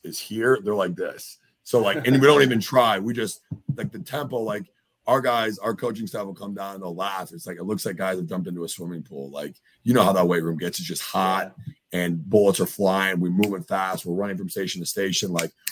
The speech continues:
Speaker 1: we're going. So we get a lot of work. And so from a lifting standpoint, <laughs> no, they're pretty grateful for it. Like, they need it. Um,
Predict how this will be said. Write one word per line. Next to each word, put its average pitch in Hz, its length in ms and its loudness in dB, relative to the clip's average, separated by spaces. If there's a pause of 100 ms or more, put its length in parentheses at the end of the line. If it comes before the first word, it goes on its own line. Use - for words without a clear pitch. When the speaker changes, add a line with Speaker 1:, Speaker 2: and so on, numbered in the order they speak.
Speaker 1:
we're 113 140 6
going. 90 520 2
So 98 200 2
we 110 180 4
get 110 160 4
a 92 80 2
lot 95 380 0
of 95 100 0
work. 92 240 -2
And 82 120 -10
so 92 120 -4
from 95 160 -2
a 85 60 -2
lifting 117 400 4
standpoint, 107 640 2 (200)
<laughs> - 200 -20
no, 151 180 8
they're 143 120 8
pretty 127 240 4
grateful 104 360 -2
for 87 260 -8
it. 82 100 -10
Like, 98 140 -2
they 107 140 -2
need 98 240 -4
it. 82 160 -6 (340)
Um, 101 380 2